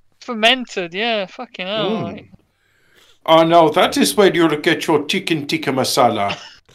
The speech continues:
Speaker 3: Uh, <laughs> uh, a combustible carbonaceous substance that fell with sand at Naples, March fourteenth, eighteen eighteen. Uh, June ninth,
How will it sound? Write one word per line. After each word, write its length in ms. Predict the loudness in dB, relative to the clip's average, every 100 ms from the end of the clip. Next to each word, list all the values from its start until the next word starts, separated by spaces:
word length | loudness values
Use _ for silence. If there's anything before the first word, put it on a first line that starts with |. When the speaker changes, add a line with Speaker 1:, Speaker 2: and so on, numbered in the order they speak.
| _ _ _ -12
Speaker 3:
Uh, 260 | -8 -6 -8 _ -20 -20 -20 -16 -6
<laughs> 680 | -6 -4 -6 -6 -10 -10 -12 -16 -18 _ _ -10
uh, 220 | -6 -6 -6
a 100 | -12
combustible 680 | -10 -12 -10 -10 -12 -12 -10
carbonaceous 760 | -6 -6 -6 -10 -10 -12 -18
substance 460 | -16 -18 -18 -20 -20
that 180 | -20 -14
fell 240 | -12 -10
with 160 | -12 -14
sand 420 | -12 -10 -10 -16
at 140 | -16
Naples, 580 | -12 -12 -12 -16 -18 -16
March 520 | -16 -14 -14 -16 -20 _ _ _ _
fourteenth, 580 | -12 -12 -10 -12 -14 -12
eighteen 400 | -12 -12 -16 -14
eighteen. 680 | -14 -16 -16 -16 -16 -20 -20 _ _ _ _ _
Uh, 380 | -6 -4 -4 -6
June 560 | -8 -10 -10 -12 -14 -12
ninth, 540 | -10 -10 -12 _